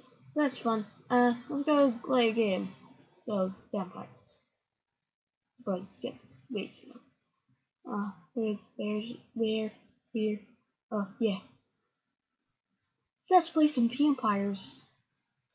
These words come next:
Vampires. I wanna be a vampire. Vampire. I wanna be a vampire. There's, like, thirty-three people in there? No, it's five. Um, I wanna be a vampire.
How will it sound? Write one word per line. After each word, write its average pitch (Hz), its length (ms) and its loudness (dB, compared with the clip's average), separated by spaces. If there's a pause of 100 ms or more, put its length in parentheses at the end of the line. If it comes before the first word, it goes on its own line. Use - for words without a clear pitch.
(580)
Vampires. 208 760 0
I 226 40 -6
wanna 247 180 2
be 240 100 2
a 208 40 0
vampire. 196 600 -4 (320)
Vampire. 202 440 -2
I 208 60 -4
wanna 226 120 -2
be 240 100 2
a 214 40 -2
vampire. 196 400 -8 (1200)
There's, 311 200 -8
like, 359 120 -2 (240)
thirty-three 240 640 4
people 247 340 2
in 269 60 2
there? 311 160 -2 (340)
No, 208 120 -6
it's 196 100 -6
five. 190 240 -4 (440)
Um, 190 320 -4 (440)
I - 20 0
wanna 247 100 4
be 208 120 0
a - 20 -12
vampire. 190 420 -6